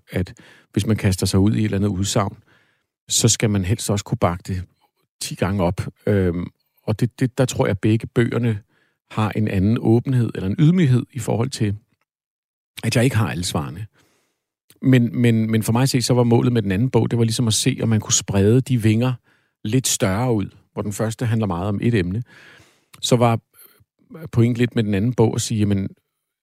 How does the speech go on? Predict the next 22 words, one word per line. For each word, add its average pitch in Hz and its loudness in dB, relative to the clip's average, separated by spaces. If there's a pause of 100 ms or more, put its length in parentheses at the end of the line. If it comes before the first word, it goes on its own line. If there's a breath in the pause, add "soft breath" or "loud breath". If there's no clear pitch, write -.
som 110 0
du - 0
siger, 104 4 (380)
du, 113 0 (100)
du, 127 0 (220)
du 110 -4
siger, 107 -2
det, 98 0
det 92 -4
næste 120 2
stadie 113 0
i - -6
livet. 104 0
Jeg 113 0
så - 2
det 113 -2
lidt 113 -2
som, 117 -2
at 107 0
man, 98 0 (420 loud breath)
man 110 2
løfter 123 4